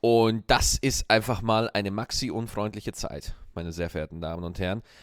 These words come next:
Eine maxi-unfreundliche Zeit ist das. Ja, weil das ist nicht die, äh, äh, Entschuldigung,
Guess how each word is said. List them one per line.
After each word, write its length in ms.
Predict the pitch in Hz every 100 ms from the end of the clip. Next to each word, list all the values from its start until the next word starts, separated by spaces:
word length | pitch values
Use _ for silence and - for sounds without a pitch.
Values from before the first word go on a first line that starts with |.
| -
Eine 200 | 95 98
maxi-unfreundliche 1400 | 117 147 - 156 156 - 143 147 - 127 120 113 110 -
Zeit 300 | - 92 -
ist 200 | - -
das. 380 | 57 - - -
Ja, 240 | - 107 95 _ - - - _ -
weil 380 | 107 110 110
das 180 | 113 202
ist 140 | 226 190
nicht 240 | 180 -
die, 180 | 170 123
äh, 80 | 127
äh, 340 | 117 101 135 -
Entschuldigung, 540 | 135 156 180 156 -